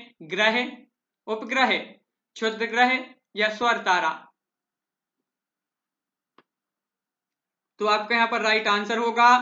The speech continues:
question number तीन का, वह है आपका विकल्प number बी। उपग्रह आपका यहाँ पर right answer होगा, विकल्प number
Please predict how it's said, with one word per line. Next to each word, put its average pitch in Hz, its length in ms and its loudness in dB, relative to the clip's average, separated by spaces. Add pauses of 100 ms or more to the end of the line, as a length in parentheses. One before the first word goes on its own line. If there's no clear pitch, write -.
(340)
question 202 340 -4
number 208 320 -4
तीन 226 280 -4
का, 240 600 2
वह 202 120 -2
है 220 180 2
आपका 214 440 0
विकल्प 196 400 -4
number 196 400 -2 (300)
बी। 190 560 -8 (800)
उपग्रह 240 560 0
आपका 214 300 0
यहाँ 214 180 0
पर 202 160 -4
right 196 280 -2
answer 190 280 -2
होगा, 226 260 -2
विकल्प 196 400 -4
number 202 420 -4